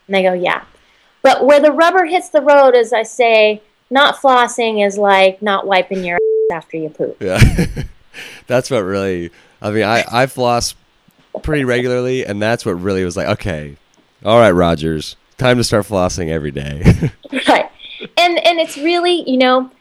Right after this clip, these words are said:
Speaker 1: we talk about gut health, and I'm gonna be really quick with this, and gut permeability, and how big proteins and bacteria and viruses have free reign into your bloodstream,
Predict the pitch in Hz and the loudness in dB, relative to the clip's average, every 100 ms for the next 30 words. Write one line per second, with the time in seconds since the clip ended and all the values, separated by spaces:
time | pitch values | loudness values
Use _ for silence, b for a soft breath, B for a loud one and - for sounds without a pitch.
0 | _ 220 220 247 254 254 226 208 214 214 | _ -8 -2 -2 0 0 0 0 0 2
1 | 214 220 220 196 190 185 196 208 190 - | 2 0 0 -2 -4 -2 2 2 2 0
2 | 190 202 - 208 208 185 175 170 202 - | 0 0 4 4 4 0 0 -2 -2 -4
3 | 202 190 180 180 185 185 190 196 B B | -6 -4 0 4 4 4 0 -2 B B
4 | B B B - 208 196 185 - 202 190 | B B B 0 2 2 0 -4 -2 0
5 | 185 180 _ _ - 190 233 - - 202 | 0 -2 _ _ -14 2 2 2 2 2
6 | 196 208 196 190 190 190 - 196 185 175 | 2 -4 -4 -2 -2 -4 -8 -6 -4 -6
7 | 170 - - 277 262 226 180 185 233 220 | -8 -6 4 6 8 6 4 0 0 2
8 | 220 214 214 226 208 190 - _ _ - | 4 2 0 0 0 -2 -8 _ _ -4
9 | 196 - - 330 311 220 208 202 196 196 | -4 -4 -2 0 2 4 4 4 0 0
10 | 208 208 214 185 190 180 - 190 180 180 | 0 0 0 2 4 2 0 0 0 0